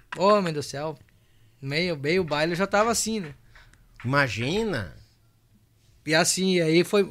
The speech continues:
Speaker 1: e aí aquilo, aquele braço velho, osco de, de, de, dolorido, né? E ainda pra completar, arrebenta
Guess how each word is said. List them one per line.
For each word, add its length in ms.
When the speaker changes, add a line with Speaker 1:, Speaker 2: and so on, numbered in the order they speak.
Speaker 1:
e 80
aí 180
aquilo, 240
aquele 240
braço 300
velho, 340
osco 320
de, 120
de, 200
de, 160
dolorido, 540
né? 140
E 180
ainda 220
pra 120
completar, 580
arrebenta 960